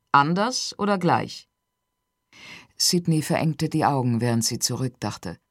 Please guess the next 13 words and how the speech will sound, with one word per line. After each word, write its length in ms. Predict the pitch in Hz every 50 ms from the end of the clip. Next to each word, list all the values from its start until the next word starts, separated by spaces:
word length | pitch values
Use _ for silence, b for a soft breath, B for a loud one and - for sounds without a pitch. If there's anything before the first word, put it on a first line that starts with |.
| _ _ _ _ _ _ _ _ _ _ _ _ _ _ _ _ _ _ _
Anders, 720 | - 240 226 208 175 123 113 107 - - - - - - - _ _ _ _ _ _ _
meinte 340 | 135 127 120 117 110 101 87
sie 160 | - 107 104
schließlich. 640 | - - 95 - - - - - - - - - _ _ _ _ _ _ _ _ B B B 214 -
Wie? 400 | 151 180 202 185 156 117 107 - _ _ _ _ _ _ _ -
Beschreiben 500 | 156 147 - - 170 185 196 185 170 147
Sie 140 | 123 131
es 140 | 127 120 -
mir, 180 | 143 135 135 131
so 120 | - 156
gut 220 | 131 202 220 - -
Sie 120 | 202 175
können. 420 | - 190 202 190 156 131 117 90